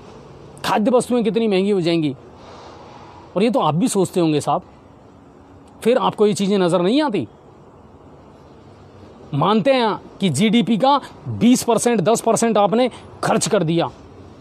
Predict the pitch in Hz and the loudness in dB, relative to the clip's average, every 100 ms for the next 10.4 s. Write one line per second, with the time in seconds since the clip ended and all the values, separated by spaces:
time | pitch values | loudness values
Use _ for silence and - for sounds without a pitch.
0 | - - - - 156 185 247 262 311 262 | -20 -20 -20 -6 0 2 4 4 4 2
1 | 202 220 208 185 180 151 143 220 135 - | 2 2 2 0 0 2 0 -2 -6 -12
2 | - - - - - - 123 180 254 285 | -20 -20 -20 -20 -20 -6 0 2 4 4
3 | 240 247 240 202 196 220 208 156 175 294 | 4 2 0 0 0 2 2 2 2 2
4 | 254 - 254 226 185 190 190 226 202 - | 2 2 2 2 0 0 0 0 -2 -6
5 | - 131 202 262 233 214 196 180 170 156 | -6 0 4 4 4 2 2 0 0 -2
6 | 139 - 139 120 - - - - - - | -4 -4 -6 -6 -18 -20 -20 -20 -20 -20
7 | - - - - - - - 233 147 247 | -20 -20 -20 -20 -20 -20 -4 -2 2 2
8 | 220 190 214 208 220 175 190 269 214 - | 2 2 0 2 2 2 2 2 0 0
9 | 226 190 208 208 202 190 196 180 175 180 | 0 2 2 2 2 0 2 0 0 0
10 | 190 165 196 180 | 0 -2 -2 -4